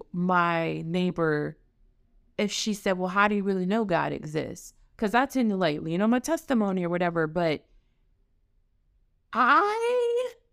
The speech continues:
need to honestly sit in this. And, uh, when we had our group discussion, I got some great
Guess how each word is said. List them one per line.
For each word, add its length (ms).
need 500
to 320
honestly 840
sit 640
in 220
this. 440
And, 340
uh, 140
when 200
we 140
had 160
our 100
group 300
discussion, 800
I 100
got 180
some 220
great 520